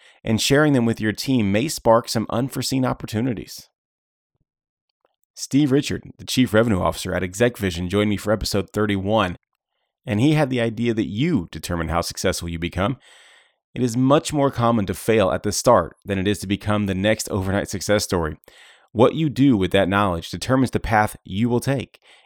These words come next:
It's up to you to decide. You own your own development. If you fail, own it,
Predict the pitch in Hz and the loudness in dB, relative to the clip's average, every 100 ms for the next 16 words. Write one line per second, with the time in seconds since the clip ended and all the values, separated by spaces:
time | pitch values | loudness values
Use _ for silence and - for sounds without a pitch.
0 | - 110 135 - 123 139 123 92 87 80 | -6 0 2 2 2 2 2 2 2 0
1 | - _ - 95 131 160 - 123 131 123 | -4 _ -14 -2 2 4 4 4 4 4
2 | 113 107 127 123 113 120 139 110 92 _ | 4 4 4 4 4 4 6 4 0 _
3 | _ _ - 92 107 107 135 143 120 127 | _ _ -10 -4 -2 2 4 4 4 0
4 | - _ - 139 143 95 | -8 _ 0 4 4 4